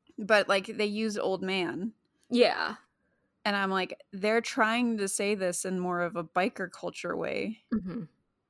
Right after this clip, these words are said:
Speaker 1: And I get that. <laughs>
Speaker 2: Right.
Speaker 1: And, like, sometimes they had her say "babe" instead of for Oppa as
Speaker 2: Mm-hmm.
Speaker 1: well. And I'm like,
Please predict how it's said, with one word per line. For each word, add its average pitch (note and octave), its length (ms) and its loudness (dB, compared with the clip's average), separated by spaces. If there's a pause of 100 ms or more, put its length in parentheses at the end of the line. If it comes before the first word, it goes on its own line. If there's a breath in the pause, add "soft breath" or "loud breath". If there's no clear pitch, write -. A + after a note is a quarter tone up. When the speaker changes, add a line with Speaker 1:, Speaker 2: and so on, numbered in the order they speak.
(460)
Speaker 1:
And F#3+ 160 -6
I F3+ 40 -4
get F#3+ 380 -6
that. D#3+ 320 -2 (760)
<laughs> C#4 440 8
Speaker 2:
Right. - 300 -10 (240)
Speaker 1:
And, G#3+ 140 0
like, F#3+ 140 -2
sometimes F#3+ 500 -4
they F#3 100 -4
had F#3 200 -4
her F3 100 -4
say E3+ 200 -6
"babe" E3+ 420 -4
instead E3+ 400 -6
of D#3 140 -12 (960)
for F3 240 -4
Oppa E3 420 -6 (200)
as F#3 140 -4
Speaker 2:
Mm-hmm. G3+ 80 0
Speaker 1:
well. E3 280 -2 (960)
And G3 180 -4
I'm F#3 100 -4
like, F#3 260 -8